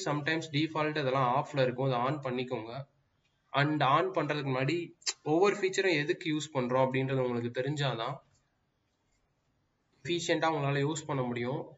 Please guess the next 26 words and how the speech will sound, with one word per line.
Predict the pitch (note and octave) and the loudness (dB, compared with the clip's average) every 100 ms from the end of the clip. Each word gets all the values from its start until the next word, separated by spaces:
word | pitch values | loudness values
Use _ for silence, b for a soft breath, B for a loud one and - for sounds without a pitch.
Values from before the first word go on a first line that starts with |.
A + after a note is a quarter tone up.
| _ - | _ -4
ஆ, | C3+ C3 C3+ C3+ C3+ - | 0 2 2 0 -2 -4
எதுக்கு | C#3 F3 - | -4 -2 4
நம்ம | F#3 D#3 C#3+ | 4 4 2
அதை | C3+ C3+ | 0 0
பண்றோம்னே | C#3 D#3 D#3+ D#3+ | 2 2 0 -2
தெரியாம | C3+ C3+ C#3 | 0 0 0
நம்ம | D3+ C3+ | 0 -2
பண்ணக்கூடாது. | B2 A#2+ B2 A#2+ A2+ A2+ _ _ _ _ - _ _ _ _ _ _ _ | -2 -4 -4 -4 -8 -10 _ _ _ _ -20 _ _ _ _ _ _ _
And | C3+ C#3+ C#3+ | -6 -2 0
உங்களோட | C#3 C3+ | 2 2
secret | C3+ - F3 F3 D3 | 2 0 2 2 2
key | D3+ D3+ | -2 -2
இங்க | C#3 B2 | 0 2
இருக்கும். | A#2+ A#2+ B2 C3+ - | 0 0 0 0 -4
So, | - C#3 | -4 -2
இதுதான் | C3 C#3 C#3+ | 0 0 0
ரொம்ப | C3 C3+ C3 | 0 0 0
main. | B2+ C3+ B2 C3 C#3 _ _ _ _ _ - | 2 2 0 -4 -8 _ _ _ _ _ -2
So, | C#3+ | 2
இதை | C#3 B2 | 4 4
யார்கிட்டயும் | C3 C3+ D#3 | 2 0 0
நீங்க | C#3 B2+ A#2+ A#2 | 0 0 0 -2
சொல்லக்கூடாது. | A#2 C3 C3+ C3 A#2+ B2 | -2 -2 0 0 0 0
உங்க | B2+ B2 | 0 0
domain, | B2 C3 D3+ D#3+ D#3 | 4 4 4 2 2
அ, | C#3 C3 C3 | 2 2 0